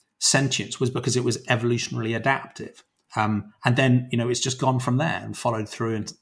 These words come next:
a dizzying diversity of different types of sentient experiences until we reach the, um, you know, the portfolio of sentient beings that have still survived the evolutionary process today.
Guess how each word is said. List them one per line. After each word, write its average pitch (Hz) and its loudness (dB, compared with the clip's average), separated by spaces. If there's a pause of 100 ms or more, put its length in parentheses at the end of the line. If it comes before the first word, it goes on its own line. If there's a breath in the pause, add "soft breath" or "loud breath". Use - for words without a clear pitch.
(120)
a 107 -6
dizzying 110 0
diversity 110 -4
of 101 -8
different - -10
types - -6
of 113 -12
sentient - -8
experiences - -8 (420 soft breath)
until 110 -6
we 107 -2
reach 113 -6
the, 107 -2
um, 107 -8 (300)
you 113 -10
know, 104 -10
the 107 -12
portfolio 110 -4
of - -10 (600)
sentient 120 -4
beings 110 -4
that - -10
have 104 -10
still 110 -6
survived 110 -2
the 113 -2
evolutionary 113 -2
process 117 -8
today. 117 -8